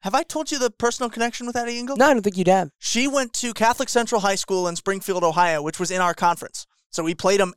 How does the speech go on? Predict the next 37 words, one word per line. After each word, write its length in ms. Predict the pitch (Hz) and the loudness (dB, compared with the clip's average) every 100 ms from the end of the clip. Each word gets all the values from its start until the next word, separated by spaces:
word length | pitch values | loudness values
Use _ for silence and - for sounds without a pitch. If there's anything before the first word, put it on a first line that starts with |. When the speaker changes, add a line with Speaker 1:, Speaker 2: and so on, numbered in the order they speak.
| - | -2
Speaker 1:
every 260 | 180 196 214 | 0 0 -2
season 360 | 226 202 208 | -4 -4 -4
in 120 | 202 | -4
football, 480 | 196 208 196 147 110 | -2 -2 0 -2 -2
multiple 460 | 139 175 208 202 202 | -2 0 0 -2 -4
times 340 | 202 202 190 | 0 0 0
for 100 | 185 | -2
basketball. 640 | 170 180 185 185 160 156 - _ _ _ - | 0 2 0 0 2 2 -2 _ _ _ -8
She 300 | - 254 269 | -4 -2 2
actually 500 | 240 233 - 220 220 | 2 2 -2 -4 -2
was 220 | 196 - - | -2 -2 2
on 480 | 196 196 190 190 - _ _ - | 4 4 2 -4 -12 _ _ -4
the 100 | 180 | -2
Catholic 380 | 202 208 214 202 | 2 0 0 -2
Central 300 | 214 196 190 | -2 -2 -6
team 280 | - 196 185 | -4 -4 -4
that 140 | 160 | -4
ran 220 | 185 196 | -2 -2
against 280 | 185 180 - | -2 -4 -2
my 120 | 165 | -4
brother's 500 | 160 196 214 208 170 | 0 2 2 0 -2
team, 300 | - 175 165 | -4 -6 -4
West 200 | 165 160 | -2 -2
Liberty 240 | 185 160 156 | -4 -6 -4
Salem, 460 | 220 208 180 156 - _ _ _ | -2 0 -2 -4 -10 _ _ _
in 320 | 196 208 190 - | -2 -2 -2 -4
high 200 | - 208 | 0 0
school. 320 | 202 - 147 - | 0 -4 -8 -6
So 160 | 165 | -4
we 160 | 185 226 | -2 0
saw 400 | - 220 214 208 - _ _ _ | 2 2 2 0 -4 _ _ _
her 300 | 170 185 220 - | -2 2 2 2
and 340 | 190 208 202 | -2 -2 0
the 300 | 185 180 175 | 0 0 -2
Catholic 340 | 185 190 185 - | 0 0 0 -2
Central 280 | 185 175 | -2 -2
team 320 | - 185 175 | -8 -6 -6